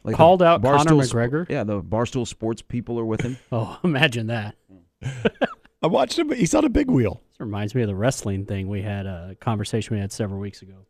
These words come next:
Speaker 3: Got him posing in a picture on a big wheel. <laughs> Yeah, how would you not think this is like a child?
Speaker 1: That's what I thought until, like, twenty-four hours ago.
Speaker 3: Yeah.
Speaker 1: I thought,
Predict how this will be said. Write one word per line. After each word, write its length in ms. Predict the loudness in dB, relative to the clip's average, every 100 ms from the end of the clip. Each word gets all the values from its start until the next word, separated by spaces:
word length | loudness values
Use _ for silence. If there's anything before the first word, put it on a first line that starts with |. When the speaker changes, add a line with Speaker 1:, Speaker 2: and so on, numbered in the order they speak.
| _ -12
Speaker 3:
Got 80 |
him 80 | -4
posing 300 | 0 0 0
in 60 | -2
a 40 |
picture 260 | 0 -2 -2
on 60 |
a 40 | -2
big 180 | -2 0
wheel. 240 | -2 -4 _ _ _ _ _ _ -8
<laughs> 360 | -4 -4 -6 -12 -18 -18 -18 -20 -20 -20 -20 _ -20 _ _ _ _ _ _ -18 -14
Yeah, 120 | -4 2
how 220 | 4 6
would 140 | 6 4
you 100 | 2
not 320 | 4 2 4
think 180 | 4 4
this 180 | 4 4
is 120 | 4
like 200 | 4 4
a 40 |
child? 480 | 2 2 2 -2 -8 -16 _ _ _ _ _ -4
Speaker 1:
That's 220 | -2 0
what 120 | 0
I 60 | 0
thought 260 | 0 -2 -2
until, 260 | -2 -2
like, 200 | -2 -4 -6 _ _ _
twenty-four 440 | -6 -2 -2 0 0
hours 280 | 0 -2 -4
ago. 240 | -6 -6 _ _
Speaker 3:
Yeah. 340 | 0 2 2 -2 -8
Speaker 1:
I 60 | -6
thought, 300 | -2 -2 -4